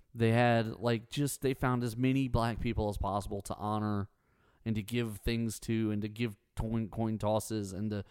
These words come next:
there were so many old black people on the field at the beginning of the game during the ceremony.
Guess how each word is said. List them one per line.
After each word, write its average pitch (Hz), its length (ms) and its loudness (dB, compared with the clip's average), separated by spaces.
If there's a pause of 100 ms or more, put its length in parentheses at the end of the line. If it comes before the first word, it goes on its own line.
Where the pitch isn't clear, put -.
(320)
there 160 140 4
were 143 100 0
so 160 280 0
many 139 180 0
old 120 280 -2
black 117 280 -4
people 107 320 -2
on 113 140 0
the 107 80 -2
field 110 340 -2
at 104 80 -2
the 107 60 -4
beginning 110 360 0
of 104 60 -2
the 107 80 -4
game 107 280 -2
during 107 240 -4
the 98 60 -6
ceremony. 107 680 -2